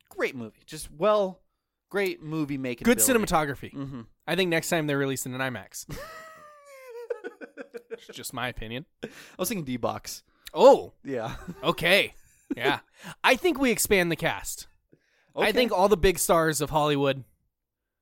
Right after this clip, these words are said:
Speaker 1: Just get the whole Florence Pugh clan in
Speaker 2: Wi-
Speaker 1: there?
Speaker 2: just
Speaker 1: Brie Larson clan?
Speaker 2: Yeah.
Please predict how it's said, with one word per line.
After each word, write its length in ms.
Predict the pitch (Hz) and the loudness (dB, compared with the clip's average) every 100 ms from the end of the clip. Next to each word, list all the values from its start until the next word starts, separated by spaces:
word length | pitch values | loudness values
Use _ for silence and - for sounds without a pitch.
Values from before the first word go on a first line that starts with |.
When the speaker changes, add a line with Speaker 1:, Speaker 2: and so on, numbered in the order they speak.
| _ _ _ _ _ | _ _ _ _ _
Speaker 1:
Just 200 | 131 156 | -16 -12
get 120 | - 170 | -6 -2
the 80 | |
whole 120 | 165 156 | 0 0
Florence 280 | 160 147 | 0 -4
Pugh 180 | 143 151 | -4 -12
clan 240 | 160 175 175 | -8 -6 2
in 60 | |
Speaker 2:
Wi- 160 | 175 220 | 2 2
Speaker 1:
there? 60 | _ 233 _ _ _ | _ -20 _ _ _
Speaker 2:
just 200 | 175 160 _ | -20 -20 _
Speaker 1:
Brie 100 | 151 | -6
Larson 300 | 143 147 165 | -2 -2 -4
clan? 260 | 156 175 208 | -10 -10 -10
Speaker 2:
Yeah. 140 | - | -16